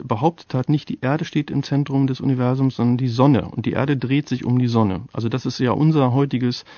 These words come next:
äh, heliozentrisches Weltmodell. Und, ähm, äh, fast zweitausend Jahre später hat, ist Kopernikus auf dieses Modell wieder gekommen. Und er muss auch von Aristarch erfahren haben. Wie genau, wissen wir nicht. Aber, ähm, es gibt eine Aufzeichnung darüber.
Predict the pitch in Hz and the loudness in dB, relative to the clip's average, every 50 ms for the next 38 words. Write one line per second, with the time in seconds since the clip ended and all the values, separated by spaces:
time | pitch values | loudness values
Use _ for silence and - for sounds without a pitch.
0 | - - - - - - - _ - 117 117 123 127 131 143 143 135 127 - - | -20 -20 -20 -20 -20 -20 -20 _ -4 -2 -2 0 2 0 0 0 -2 -4 -4 -4
1 | 135 127 - 120 110 117 - - 127 131 131 123 113 101 90 87 - 90 - _ | -4 -4 -4 -6 -10 -10 -4 -2 -2 0 2 0 0 -2 -2 -4 -6 -8 -12 _
2 | - - - - - - - - - _ _ - - 120 127 127 127 120 - 123 | -20 -20 -20 -20 -20 -20 -20 -20 -20 _ _ -4 -2 0 2 2 2 2 0 0
3 | 123 120 120 123 123 120 120 - - 135 - - - - - - - - - - | 0 2 2 2 2 2 0 -2 -6 -12 -14 -14 -12 -12 -12 -12 -14 -14 -16 -18
4 | - - _ - - - - - - 160 170 - - - 127 156 165 - 139 135 | -20 -10 _ -8 -8 -8 -10 -10 -8 -8 -6 -6 -4 -2 0 0 2 2 2 4
5 | 131 139 127 131 123 120 110 110 - - 156 170 - 151 135 127 123 - - - | 4 2 2 2 2 0 0 -2 0 0 0 2 4 2 2 2 0 -4 -8 -14
6 | 127 - - 120 131 135 - - - - - - - - 165 156 _ _ _ - | -20 -12 -6 -2 -2 -2 -2 -6 -10 -12 -14 -18 -20 -20 -20 -20 _ _ _ -8
7 | 139 - - - 135 117 - 135 151 190 208 170 - 123 117 110 - - - 127 | -8 -8 -4 -4 -4 -4 0 2 2 4 4 4 2 0 0 -2 -4 -8 -10 -8
8 | - - 127 117 120 117 - 123 117 113 117 117 120 117 127 120 123 113 117 - | -4 -2 -2 -2 -2 0 0 0 0 2 2 2 2 0 0 0 0 -2 -2 -4
9 | - - 117 113 131 170 226 277 - - - - - - _ - 123 123 117 127 | -2 0 2 2 4 4 2 0 -2 -6 -14 -20 -20 -20 _ -6 -2 0 2 2
10 | 156 165 - - - 143 135 - 123 120 - - - 120 107 120 - - - - | 2 0 -2 -2 -2 -2 -2 0 -2 -2 -4 -4 -4 -4 -2 -2 -4 -8 -6 -4
11 | 110 101 104 110 123 127 139 139 151 165 185 220 226 - _ - - - _ 120 | -4 -2 -2 0 -2 0 0 0 0 2 0 0 -2 -4 _ -20 -20 -12 _ -2
12 | 120 135 123 135 131 120 120 113 117 143 - 156 147 156 156 180 220 - - - | -2 0 2 2 4 4 2 2 0 0 0 0 0 2 0 0 -2 -4 -6 -12
13 | _ - - - _ _ _ - 117 117 123 139 143 139 143 147 131 - 131 131 | _ -20 -20 -20 _ _ _ -4 -2 -2 0 0 0 0 0 0 -2 -2 0 0
14 | 131 127 - 135 - - 131 - - 127 123 - - - 135 - - 151 151 151 | 0 0 -2 -4 -8 -10 -8 -6 -4 -4 -4 -2 -4 -6 -6 -6 -6 -4 -2 -2
15 | 165 160 160 160 165 175 175 196 202 214 | -2 -2 -2 -2 -2 -2 -2 -2 -2 -4